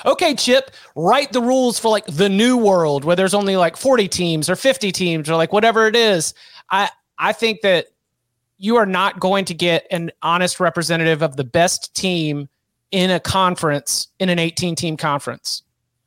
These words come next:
I've just looked at these bloated conferences. I've looked at the schedule draws, and I just see all these opportunities for teams that are not necessarily the best team in the conference to fit, wind up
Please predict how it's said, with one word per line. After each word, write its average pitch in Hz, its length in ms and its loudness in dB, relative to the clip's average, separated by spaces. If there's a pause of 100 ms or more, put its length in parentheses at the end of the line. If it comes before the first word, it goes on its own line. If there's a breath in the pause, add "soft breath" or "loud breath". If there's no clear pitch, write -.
I've 190 140 0
just 208 200 -2
looked 208 160 0
at 208 100 0
these 190 180 0
bloated 180 640 2 (160)
conferences. 175 760 0 (240 soft breath)
I've 156 100 -2
looked 202 240 0
at 208 100 0
the 190 60 -8
schedule 180 400 0
draws, 170 680 2 (320)
and 180 100 0
I 185 140 0
just 180 260 -4
see 208 300 0
all 185 120 2
these 180 200 0
opportunities 165 880 -2 (240)
for 185 100 0
teams 196 500 -2
that 170 360 0 (240)
are 170 160 2
not 170 600 0 (320)
necessarily 175 580 0
the 160 100 -2
best - 240 0
team 170 160 -2
in 156 60 -2
the 156 60 -4
conference 151 640 -2 (120)
to 170 280 2
fit, 196 340 0
wind 185 420 2
up 214 300 0